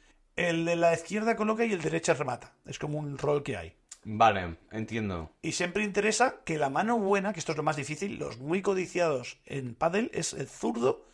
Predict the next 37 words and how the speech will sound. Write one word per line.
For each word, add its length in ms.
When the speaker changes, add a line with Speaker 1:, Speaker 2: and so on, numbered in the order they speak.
Speaker 1:
conseguir 340
un 80
zurdo. 340
¿Por 160
qué? 180
Porque 220
estás 180
a 60
la 80
derecha 340
y 80
los 180
dos 140
tenéis 220
la 80
mano 200
buena 220
en 60
el 100
medio. 220
Speaker 2:
Vale. 520
Speaker 1:
¿Sabes? 260
El 120
de 80
izquierda 360
es 60
diestro. 400
Speaker 2:
Y 160
el 120
Speaker 1:
y 40
el 60
Speaker 2:
de 300
la 80
izquierda 400
es 160
zurdo. 560
Speaker 1:
Sí. 240